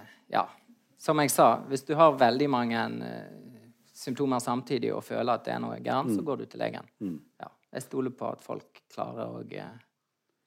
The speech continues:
Speaker 1: å finne ut av det der selv.
Speaker 2: Og det må vi nesten gjøre alle sammen, eh, og, eh, jeg synes det var en fin måte å avslutte på, ja. Vi må f-,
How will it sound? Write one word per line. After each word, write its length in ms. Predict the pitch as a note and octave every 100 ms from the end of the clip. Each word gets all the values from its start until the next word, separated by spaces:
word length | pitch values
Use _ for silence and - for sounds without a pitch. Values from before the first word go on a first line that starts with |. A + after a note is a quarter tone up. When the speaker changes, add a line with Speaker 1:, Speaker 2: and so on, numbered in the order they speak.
| _ _ _ _ _ _ -
Speaker 1:
å 40 |
finne 240 | - C3 B2
ut 120 | B2
av 80 | A2+
det 100 | A2+
der 120 | -
selv. 260 | - A#2 - - _ _
Speaker 2:
Og 140 | - B2+
det 200 | A2+ B2+
må 160 | A#2 G#2+
vi 60 | B2
nesten 640 | A#2 - A2 A2 A2 A2
gjøre 400 | G#2+ G2 G#2+ A2+
alle 220 | G#2+ G2
sammen, 380 | G2 F#2+ G#2+ D#3
eh, 520 | - A#2 A2 G#2+ A2 -
og, 1120 | G#2+ G#2+ G#2 G#2 G2+ G2 G2 G2 G2 G2 G#2
eh, 140 | A2
jeg 80 | G#2+
synes 120 | C#3
det 20 |
var 100 | E3+
en 80 | E3
fin 180 | C#3+ C3
måte 200 | B2 A2+
å 80 | A2+
avslutte 240 | - - C3
på, 80 |
ja. 100 | A3
Vi 120 | F3 C#3
må 160 | B2+
f-, 280 | A#2+ -